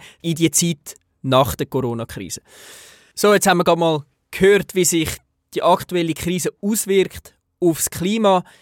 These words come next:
Jetzt wollen wir aber mal, äh, ein bisschen tiefer reingehen. Was ist überhaupt MyClimate genau? Ich denke, es gibt ein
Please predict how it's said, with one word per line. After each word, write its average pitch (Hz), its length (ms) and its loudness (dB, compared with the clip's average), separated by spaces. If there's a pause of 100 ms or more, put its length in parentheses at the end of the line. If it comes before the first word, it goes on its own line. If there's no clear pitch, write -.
(160)
Jetzt 170 240 -2
wollen 170 140 2
wir 165 100 0
aber 151 160 -2
mal, 143 560 -2
äh, 135 200 -10
ein 135 40 -14
bisschen 147 320 -4
tiefer 196 320 0
reingehen. 151 400 0 (360)
Was 147 600 2
ist 202 300 -6
überhaupt 151 580 -4
MyClimate 143 760 -4
genau? 135 300 -6
Ich - 80 -12
denke, 196 260 0
es - 120 -8
gibt 190 160 -10
ein 151 60 -14